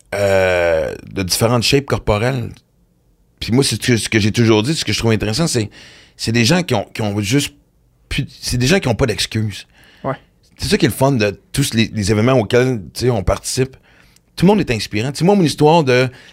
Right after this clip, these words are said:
Speaker 1: d'ancien toxico, ça, je, je suis pas sûr pour ma, tu sais,
Speaker 2: Non, non,
Speaker 1: j'analyse
Speaker 2: on,
Speaker 1: pas
Speaker 2: on
Speaker 1: ce que j'ai
Speaker 2: comprend,
Speaker 1: fait, mais
Speaker 2: ouais.
Speaker 1: t'es inspirante. Mais j'arrive là, moi, mon histoire devient une parmi tant d'autres. Je suis entouré de
Speaker 2: Exact.
Speaker 1: gens qui ont survécu des tentatives de suicide, des cancers,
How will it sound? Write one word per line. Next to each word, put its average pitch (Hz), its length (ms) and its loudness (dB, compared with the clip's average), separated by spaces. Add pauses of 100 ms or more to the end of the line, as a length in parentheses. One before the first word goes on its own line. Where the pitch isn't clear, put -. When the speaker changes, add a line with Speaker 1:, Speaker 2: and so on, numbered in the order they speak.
(120)
Speaker 1:
d'ancien 131 460 0
toxico, 139 680 2
ça, 113 160 -4 (200)
je, 78 100 -14 (120)
je - 60 -16
suis - 100 -16
pas 98 120 -6
sûr 117 160 -4
pour 101 100 -6
ma, 95 220 -2
tu - 140 -10
sais, 107 260 -4 (220)
Speaker 2:
Non, 156 140 4
non, 180 120 6
Speaker 1:
j'analyse 135 260 4
Speaker 2:
on, - 40 0
Speaker 1:
pas 170 80 6
Speaker 2:
on 156 40 4
Speaker 1:
ce - 60 -4
que 147 100 4
j'ai 135 140 2
Speaker 2:
comprend, 131 180 2
Speaker 1:
fait, 127 120 2
mais 123 100 0
Speaker 2:
ouais. 123 60 0
Speaker 1:
t'es 135 80 2
inspirante. 131 520 0
Mais 120 140 -2
j'arrive 123 400 -2
là, 220 200 2 (400)
moi, 156 140 4
mon 127 400 0
histoire 143 360 2
devient 110 320 2
une 123 160 0
parmi 113 280 -2
tant 104 240 -4
d'autres. 165 200 4
Je - 40 -6
suis 120 80 -2
entouré 113 320 0
de 120 80 0
Speaker 2:
Exact. 160 320 2 (240)
Speaker 1:
gens 131 240 0
qui 120 120 -6
ont 110 120 -4
survécu 117 400 -2
des 113 100 2
tentatives 110 420 -2
de 110 80 0
suicide, 107 420 -2
des 104 120 0
cancers, 143 640 0